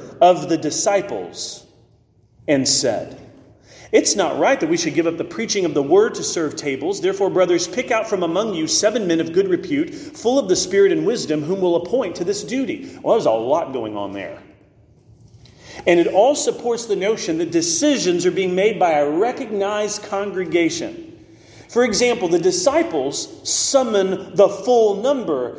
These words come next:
of the disciples. The twelve apostles summon the full number of the disciples. That's clearer. <laughs> The twelve apostles summon the full number, which means there are, besides the twelve apostles,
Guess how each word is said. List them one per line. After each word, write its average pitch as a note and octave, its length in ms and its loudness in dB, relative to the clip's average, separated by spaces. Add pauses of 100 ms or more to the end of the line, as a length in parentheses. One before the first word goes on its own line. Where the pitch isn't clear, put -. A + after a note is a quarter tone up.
(140)
of D#3+ 240 4
the D3 80 0
disciples. A#2+ 840 -4
The D#3+ 120 -6
twelve D#3+ 760 4
apostles D#3 640 -2
summon E3+ 280 -2
the C#3+ 100 -2
full F#3 280 4
number D3 260 2
of B2 80 -4
the A#2+ 80 -6
disciples. A#2 440 -4
That's A#2+ 200 -6
clearer. G2 500 -12
<laughs> - 480 -10
The D#3 160 4
twelve G#3 300 4
apostles F#3+ 500 0
summon F#3+ 240 -2
the D#3 80 -2
full A3 320 2
number, G3+ 260 0
which F#3+ 220 -2
means G#3+ 240 -4
there A3+ 240 2
are, G#3 180 6
besides A3+ 600 0
the A#3+ 80 -4
twelve A#3 320 -4
apostles, G3+ 680 -4